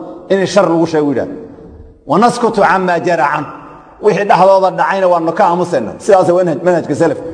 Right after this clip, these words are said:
Saxaabatu, saxaabadu mayna ahayn dad macsuumiina oo khata wuu ka dhacay. Marka wixii ka dhacay, wanaaggooda faraha badan baa Ilaahay subxaanahu wa tacaala ugu dambi dhaafayaa. Idan wixii ka dhacay waanu ka aamusaynaa. Salafku way ka aamusi jireen.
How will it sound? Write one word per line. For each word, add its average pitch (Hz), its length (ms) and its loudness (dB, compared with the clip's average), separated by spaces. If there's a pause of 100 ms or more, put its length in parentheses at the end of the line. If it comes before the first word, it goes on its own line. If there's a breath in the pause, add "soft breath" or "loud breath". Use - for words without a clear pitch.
(240 loud breath)
Saxaabatu, 185 500 0 (160)
saxaabadu 156 480 2 (520)
mayna 202 300 0
ahayn 185 280 0
dad 196 140 0
macsuumiina 170 720 0
oo 175 120 2
khata 208 280 0
wuu 175 160 2
ka 208 120 0
dhacay. 135 280 -4 (560 loud breath)
Marka 196 240 -2
wixii 220 240 0
ka 226 160 0
dhacay, 175 340 2 (260)
wanaaggooda 202 560 2
faraha 175 340 0
badan 175 260 -2
baa 165 100 2
Ilaahay 170 200 0
subxaanahu 160 260 -4
wa 151 60 2
tacaala 147 180 0
ugu 165 100 0
dambi 147 160 0
dhaafayaa. 170 460 2 (380 loud breath)
Idan 202 160 2
wixii 175 200 0
ka 208 120 2
dhacay 175 280 2 (100)
waanu 165 240 2
ka 208 120 0
aamusaynaa. 175 520 0
Salafku 180 320 4 (200)
way 156 140 2
ka 208 120 2
aamusi 175 240 -2
jireen. - 240 -2